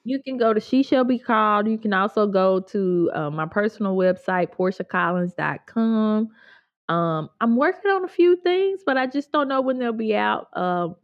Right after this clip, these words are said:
but specifically working on, um, a Bible study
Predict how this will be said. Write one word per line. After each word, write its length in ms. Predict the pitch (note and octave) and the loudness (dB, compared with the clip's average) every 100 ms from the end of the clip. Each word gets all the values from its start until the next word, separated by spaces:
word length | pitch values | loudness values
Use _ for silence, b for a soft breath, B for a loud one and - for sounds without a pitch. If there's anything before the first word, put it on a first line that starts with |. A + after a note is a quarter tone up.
| - | -14
but 120 | - | -14
specifically 680 | - G#3 A#3+ B3 A3+ A3 G#3+ | -4 -2 -2 -2 -2 2 2
working 420 | G3 G3 G3+ G3+ | 2 0 -2 -4
on, 460 | F#3+ F3+ F3 - | -2 -2 -4 -6
um, 560 | - E3 D#3 D3 - - - | -6 -6 -6 -8 -10 -16 -10
a 40 | |
Bible 400 | F3+ E3+ F3 F#3+ | -2 0 0 -2
study 680 | F#3 F#3+ F3 E3+ E3 F3+ | -6 -2 0 2 0 -2